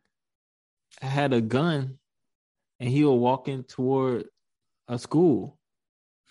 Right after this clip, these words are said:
They got him before he can get in, whatever. But it's like, darn, right after. So they seen it. They're like,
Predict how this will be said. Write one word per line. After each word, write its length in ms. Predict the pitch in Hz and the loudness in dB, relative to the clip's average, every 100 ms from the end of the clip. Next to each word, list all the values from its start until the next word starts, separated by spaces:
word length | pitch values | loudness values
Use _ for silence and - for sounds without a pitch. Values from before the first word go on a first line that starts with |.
| _ _ _ - | _ _ _ -4
They 160 | 123 | -2
got 260 | 127 131 139 | 0 0 0
him 120 | 131 | -2
before 540 | 123 - 131 127 117 - | -2 -2 -2 -2 -4 -6
he 200 | 127 127 - | -12 -12 -10
can 220 | 135 113 | -8 -4
get 160 | 107 113 | -2 0
in, 200 | 160 131 | -2 -2
whatever. 320 | 104 101 107 | -4 -6 -8
But 360 | 90 117 113 - _ _ _ _ _ | -6 -4 -4 -10 _ _ _ _ _
it's 140 | - 392 | -2 2
like, 240 | 427 330 | 4 4
darn, 680 | 381 427 440 523 311 110 - _ | 4 2 0 -2 -2 -6 -12 _
right 240 | - 160 - | -2 0 0
after. 320 | 302 359 370 - _ _ _ _ _ | -4 -2 -4 -6 _ _ _ _ _
So 180 | - 156 | 2 4
they 160 | 147 175 | 6 4
seen 400 | - 214 403 320 | 2 0 2 2
it. 100 | 160 | 0
They're 100 | 196 | 0
like, 300 | 185 175 | 0 -4